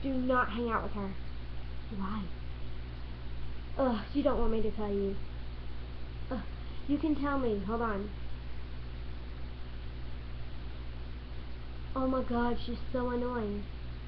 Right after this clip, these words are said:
Who is? Who's this? Gretchen? Right. Hold on. Oh my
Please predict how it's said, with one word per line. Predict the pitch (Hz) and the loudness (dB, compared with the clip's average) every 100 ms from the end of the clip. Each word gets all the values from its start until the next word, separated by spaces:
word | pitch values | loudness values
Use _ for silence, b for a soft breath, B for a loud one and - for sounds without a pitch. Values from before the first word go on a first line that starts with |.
| - - - - - | -4 -2 -2 -2 2
Who | 508 453 | 4 6
is? | - - - - - - - - - - - - - | 4 -2 -4 -6 -6 -6 -4 -2 -4 -4 -4 -2 0
Who's | 339 403 | 2 2
this? | 311 311 - - - - - - - - - - - - | 4 2 0 -2 -2 -4 -4 -4 -4 -2 -4 -4 -4 0
Gretchen? | 233 190 - - 247 240 285 392 - - - - - - - - - - | 2 2 0 0 2 2 2 2 0 -2 -4 -4 -4 -2 -2 -2 -2 -2
Right. | 214 196 - - - | -2 -2 -4 -6 0
Hold | - 480 | 6 8
on. | 427 392 - - - - - - - - - - - - - - - - - - - - - - - - - - - - | 8 4 0 -2 -2 0 0 0 -2 -2 -2 -2 -2 -2 0 0 0 0 -4 -4 -2 -2 -2 -4 -4 -6 -2 0 0 2
Oh | 240 | 2
my | 240 | 2